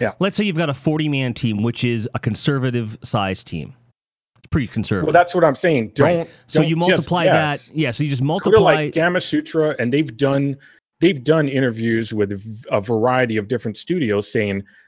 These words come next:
Speaker 1: This is how many developers we employ for this size of a job.
Speaker 2: Mm-hmm.
Speaker 1: This is the cost per month that we make an expectation on.
Speaker 2: Right.
Speaker 1: We multiply that by twelve. That's
Speaker 2: Yep.
Speaker 1: where we get our budget based on what we've seen, how many years a, a game of this size will take.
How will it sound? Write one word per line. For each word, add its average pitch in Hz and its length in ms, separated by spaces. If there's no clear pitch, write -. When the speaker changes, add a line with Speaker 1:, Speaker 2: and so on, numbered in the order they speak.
Speaker 1:
This 196 160
is 202 140
how 156 180
many 131 200
developers 110 600
we 107 120
employ 104 360
for 110 160
this 120 220
size 147 260
of 156 120
a 147 40
job. 101 460
Speaker 2:
Mm-hmm. 101 120
Speaker 1:
This 143 180
is 160 120
the 143 80
cost - 420
per 165 240
month 214 400
that 123 160
we 127 160
make 127 220
an 120 100
expectation 139 640
on. 101 240
Speaker 2:
Right. 90 220
Speaker 1:
We 110 160
multiply 110 440
that 147 200
by 175 140
twelve. 135 500
That's 120 280
Speaker 2:
Yep. 120 60
Speaker 1:
where 117 100
we 113 120
get 117 160
our 123 100
budget 113 340
based 113 240
on 104 120
what 113 220
we've 131 240
seen, 123 500
how 135 120
many 127 160
years 117 600
a, 113 220
a 113 40
game 117 240
of 104 80
this 110 220
size 101 200
will 101 120
take. 101 320